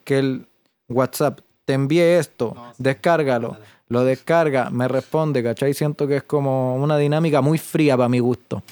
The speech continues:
Speaker 2: Claro, eso igual puede cambiar la industria de cierta forma, porque te hace poder trabajar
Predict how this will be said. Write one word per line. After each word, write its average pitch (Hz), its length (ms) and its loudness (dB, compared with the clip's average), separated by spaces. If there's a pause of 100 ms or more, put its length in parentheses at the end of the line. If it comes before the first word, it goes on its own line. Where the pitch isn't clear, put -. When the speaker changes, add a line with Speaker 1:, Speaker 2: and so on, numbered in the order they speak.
(240)
Speaker 2:
Claro, 139 160 2
eso 123 300 2
igual 120 240 2
puede 131 640 2 (400)
cambiar 113 340 2
la 131 120 2
industria 131 320 0
de 131 40 0
cierta 135 220 -4
forma, 151 220 -2
porque 110 280 -6
te 110 80 0
hace 110 180 0
poder 110 200 -2
trabajar - 500 -2